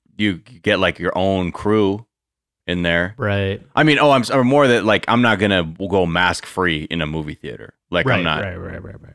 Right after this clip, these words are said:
Speaker 1: like, all of that. But I think first I'm gonna do the, you know, get the homies together where, like, you can even play old movies at an A M C.
Speaker 2: Yeah.
Speaker 1: Um, and then, then, and then, and then have my debut.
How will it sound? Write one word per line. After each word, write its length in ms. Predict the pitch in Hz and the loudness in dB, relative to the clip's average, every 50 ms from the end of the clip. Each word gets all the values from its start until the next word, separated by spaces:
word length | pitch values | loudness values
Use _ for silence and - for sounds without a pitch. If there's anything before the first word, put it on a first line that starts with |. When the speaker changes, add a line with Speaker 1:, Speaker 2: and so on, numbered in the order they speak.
| _ - | _ -2
Speaker 1:
like, 160 | 87 82 - | -2 -2 0
all 140 | 85 82 82 | 2 0 2
of 60 | 78 | 2
that. 180 | 78 76 73 - | 0 -2 -2 0
But 100 | - 101 | 0 2
I 80 | 101 101 | 2 2
think 200 | - 110 98 - | 2 0 -2 -2
first 380 | - - 117 117 120 113 - | -2 0 2 4 4 2 2
I'm 80 | 117 104 | 0 0
gonna 140 | 104 98 87 | 0 0 0
do 420 | 90 95 95 92 92 92 90 82 - _ _ - | 0 0 2 2 2 2 0 -2 -4 _ _ -2
the, 140 | 92 87 80 _ _ - | -2 -2 -2 _ _ -10
you 100 | - 95 | -6 -4
know, 220 | 85 80 78 76 | -2 -2 -2 -4
get 220 | 73 - 92 87 - | -2 -2 -2 -2 0
the 120 | 92 82 | -2 -2
homies 380 | 80 90 87 87 85 82 78 - | 0 0 -2 0 -2 -4 -6 -8
together 520 | - 82 82 82 82 80 82 82 82 80 | -6 -4 -2 0 0 0 0 0 0 -2
where, 240 | 80 80 80 78 76 | -2 -4 -4 -4 -2
like, 240 | 78 78 78 - _ | -2 -4 -4 -4 _
you 120 | - 90 82 | -10 -10 -6
can 200 | - 82 80 - | -6 -6 -4 -4
even 200 | 85 78 78 76 | -6 -6 -6 -6
play 180 | - 82 78 | -4 -2 -2
old 240 | - - 76 78 78 | -2 -2 -4 -6 -4
movies 520 | 85 87 87 90 87 95 95 95 - - _ - | -4 -4 -4 -4 -4 -6 -8 -8 -10 -16 _ -6
at 120 | - 87 | -4 -4
an 80 | 87 87 | -2 -2
A 100 | 90 90 | -2 -2
M 120 | 92 95 92 | -2 -4 -6
C. 320 | - - 101 95 101 - _ _ _ _ _ _ _ _ _ _ _ - | -6 -6 -6 -6 -8 -10 _ _ _ _ _ _ _ _ _ _ _ -10
Speaker 2:
Yeah. 380 | 104 101 104 110 117 117 120 | -6 -2 -2 0 0 0 0
Speaker 1:
Um, 160 | 117 107 95 - _ _ _ _ _ _ _ _ _ - | 0 -2 -4 -6 _ _ _ _ _ _ _ _ _ -8
and 160 | 82 85 82 | -6 -2 0
then, 300 | 85 82 82 78 78 80 - | 0 0 0 -2 -4 -8 -10
then, 320 | - 82 98 95 90 87 - | -6 -4 -2 -2 -2 -4 -6
and 140 | - 87 90 | -6 -4 -2
then, 240 | 90 85 82 78 - - | -2 -2 -4 -6 -8 -10
and 120 | - 92 90 | -8 -4 -4
then 80 | 85 | -2
have 160 | 82 98 92 78 | 0 -2 -2 -2
my 120 | 82 76 | -2 -4
debut. 560 | 73 - 85 78 76 69 80 76 71 69 - | -2 -2 -4 -4 -4 -6 -10 -12 -12 -14 -18